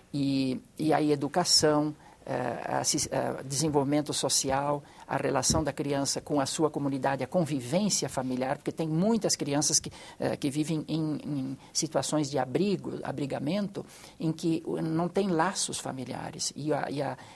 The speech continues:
e a, e esse capítulo procura estimular essa questão das famílias acolhedoras, onde a criança possa,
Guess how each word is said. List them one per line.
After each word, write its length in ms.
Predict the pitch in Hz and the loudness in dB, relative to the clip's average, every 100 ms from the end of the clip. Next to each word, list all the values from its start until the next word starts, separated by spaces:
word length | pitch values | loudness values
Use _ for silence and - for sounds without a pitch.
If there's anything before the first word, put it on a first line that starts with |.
| - | -12
e 160 | 139 | -6
a, 120 | 131 - | -6 -4
e 140 | 135 | -2
esse 180 | 165 - | 0 0
capítulo 540 | 165 - 165 170 180 175 | -2 -2 -2 0 -2 -2
procura 340 | 180 - 165 | -2 0 0
estimular 640 | 165 - 208 180 151 185 - - - | 0 -2 -2 -2 -2 -2 -6 -20 -10
essa 300 | - 147 - | -4 0 0
questão 340 | - 151 - 151 | 0 -2 0 0
das 160 | 147 | 0
famílias 420 | - 147 165 175 147 | 0 0 2 2 0
acolhedoras, 920 | 143 147 131 123 131 147 143 139 - - - - | -2 -4 -4 0 2 4 2 0 -4 -8 -16 -2
onde 220 | 143 143 | 0 0
a 40 | |
criança 380 | - 151 147 147 | -2 0 0 0
possa, 400 | - 147 - 143 | 0 0 0 -2